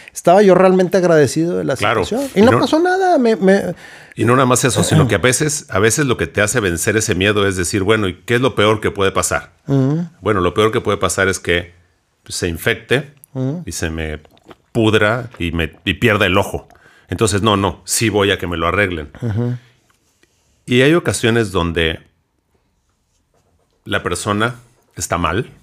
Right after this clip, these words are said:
Speaker 2: de
Speaker 1: Ujú.
Speaker 2: todas formas. Entonces, el argumento es, nada de lo que vas a hacer tiene un efecto secundario negativo. O sea, con lo que te estoy recomendando que hagas, no te vas a poner peor.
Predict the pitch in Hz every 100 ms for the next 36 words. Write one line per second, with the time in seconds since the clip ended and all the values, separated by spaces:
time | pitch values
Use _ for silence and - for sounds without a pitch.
0 | - - 90 92 - 95 85 - - _
1 | _ _ _ _ - - - _ _ -
2 | 92 92 92 92 87 113 101 95 95 110
3 | 110 87 76 - _ _ _ _ _ _
4 | _ _ _ _ _ _ _ _ _ 104
5 | 117 151 185 185 117 92 90 98 98 -
6 | 113 - 98 101 92 90 98 92 90 85
7 | 85 87 85 82 - 92 82 - _ -
8 | - 85 80 - _ - 87 87 92 85
9 | 131 143 107 87 87 92 95 92 82 113
10 | 147 - _ - 95 95 92 92 87 85
11 | - 101 101